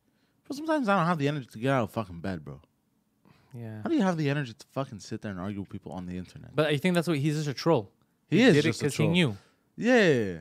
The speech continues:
Speaker 2: 'Cause that's a random place to just put that. It's like a fucking video about making cookies.
Speaker 1: Yeah. <laughs> Imagine. But yeah, man, I love going on the comments and reading people's shit. Oh my God. I have a blast sometimes.
Speaker 2: Yeah.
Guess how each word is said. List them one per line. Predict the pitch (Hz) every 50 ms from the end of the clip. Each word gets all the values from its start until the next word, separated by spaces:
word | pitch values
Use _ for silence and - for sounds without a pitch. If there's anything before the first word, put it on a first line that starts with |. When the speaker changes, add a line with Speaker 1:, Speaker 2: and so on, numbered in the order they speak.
| 82 - _
Speaker 2:
'Cause | - - 170
that's | 185 185 202
a | 185
random | 139 131 143 143 156 160 165 147
place | 131 - 147 151 143 -
to | 131
just | 135 120 -
put | - 151 -
that. | 113 110 - - _ _ _ _ _ _ _ _ _ _ _ _ _ _ _ _ _ _ _ _ _ _ _ _
It's | - 139 -
like | 156 135
a | 143 135 135 131 131 120
fucking | - - 147 135 143 127
video | 117 143 143 147
about | 135 127 123
making | 135 135 - 135 123
cookies. | - 131 131 139 131 151 127 113
Speaker 1:
Yeah. | 139 151 190 202 220 - - - - - - - - -
<laughs> | - - - - 214 220 202 - - 196 190 180 - - _ _ _ _ _ - - - - 190 202 196 175 151 123 113 -
Imagine. | 139 127 131 131 135 139 139 151 165 160 - _ _ _ _ _ _
But | - 113 120
yeah, | 120 117
man, | 120 113 113
I | - 110
love | 113 113 117 120 123 127 131 123 117
going | 113 117 120 120 117
on | 113
the | 110 104
comments | - - 113 110 104 107 101 -
and | 104 101 101 95
reading | 98 107 107 101 101 98 98 92
people's | - - 95 - 98 92
shit. | - - - 104 117 139 - _ _ _ -
Oh | - 107 107 104 104 101
my | 98 95 90 90 87
God. | 87 95 92 87 80 76 76 _ _ _ _ _ _ -
I | -
have | 82 92 82
a | 87
blast | - - - 87 85 80 - -
sometimes. | - 80 76 - - 69 69 - - - _ _ -
Speaker 2:
Yeah. | 113 107 104 104 104 101